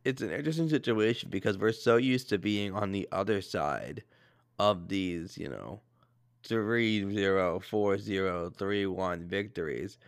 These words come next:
This is arguably, and I've, I've been alive for, for twenty-eight years, this is arguably the worst performance I've ever seen from the U S women's national team, hands down. Um, in a competitive, it's definitely the worst I've seen in a competitive event,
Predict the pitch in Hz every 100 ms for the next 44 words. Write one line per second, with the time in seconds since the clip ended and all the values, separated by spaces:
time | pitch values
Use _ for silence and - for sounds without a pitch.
0 | - _ - 104 151 175 196 170 - -
1 | - 110 120 127 110 95 90 95 131 151
2 | 165 165 175 175 156 127 113 - 110 -
3 | - 101 - 110 90 92 90 - - 80
4 | 101 - _ _ _ _ - 147 180 156
5 | - 120 123 120 120 110 107 98 107 113
6 | 95 92 101 110 98 98 101 98 95 95
7 | 92 - 95 101 - 92 90 65 113 -
8 | _ _ _ - 98 98 101 98 98 90
9 | 92 92 92 90 101 90 87 92 76 -
10 | 101 90 90 - 69 50 101 - _ _
11 | _ - 101 95 98 - 120 123 123 123
12 | 107 127 127 135 131 98 117 113 131 151
13 | 160 165 120 113 107 113 113 101 107 101
14 | 98 - 92 - 113 95 90 90 82 87